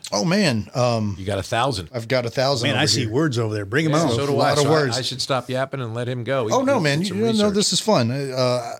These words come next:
Speaker 1: I would like to ask you, uh, your thoughts on January sixth.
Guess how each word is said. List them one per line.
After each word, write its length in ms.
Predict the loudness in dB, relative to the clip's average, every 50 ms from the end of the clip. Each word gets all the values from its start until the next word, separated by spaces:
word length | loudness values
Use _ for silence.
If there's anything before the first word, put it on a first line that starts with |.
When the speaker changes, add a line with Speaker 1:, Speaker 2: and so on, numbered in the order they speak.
| -6 -2
Speaker 1:
I 80 | 0 0
would 240 | 0 0 0 2 2
like 180 | 2 2 2
to 140 | 0 0 0
ask 260 | 0 0 0 0 -2
you, 380 | 0 0 0 0 0 0 0 0
uh, 40 | 0
your 140 | 0 -2 -2
thoughts 300 | 0 0 0 0 2 0
on 120 | 0 2
January 420 | 2 2 2 2 2 0 0 0 0
sixth. 440 | 0 0 -2 -2 -2 -4 -6 -8